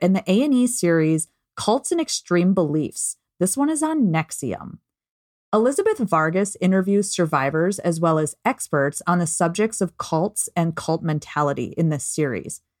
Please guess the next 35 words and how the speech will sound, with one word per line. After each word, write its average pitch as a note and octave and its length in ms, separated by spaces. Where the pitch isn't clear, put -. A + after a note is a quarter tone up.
nexium F#4 480
started A3 460
off D3 420
as G#3 140
a A3 40
sort G3+ 300
of E3+ 240
multi-level A3+ 680
marketing D#3+ 680
self-improvement A3+ 1000
group C#3+ 340
aimed C4 240
at C4 80
helping B3 400
you F4+ 140
achieve F#3+ 420
your E3 140
highest, F3 640
most F3+ 260
productive D3+ 540
self. - 400
What G3 220
many G3+ 300
would D#4 160
learn E3+ 340
after D#3+ 300
sinking D#3+ 380
thousands F#3 500
of G#3+ 80
dollars D#3+ 400
into E3+ 320
the E3+ 80
many E3 340
courses F3 560
offered A#3 480